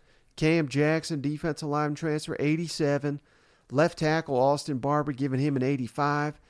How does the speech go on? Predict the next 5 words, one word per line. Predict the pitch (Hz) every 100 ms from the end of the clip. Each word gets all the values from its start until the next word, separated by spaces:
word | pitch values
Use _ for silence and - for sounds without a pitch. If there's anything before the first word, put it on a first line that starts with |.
| _ _ _
Jason | 120 143 160 - 135
Marshall, | 139 151 147 156
the | 120
corner, | - 151 147 151
eighty-three. | 143 143 127 110 139 151 156 156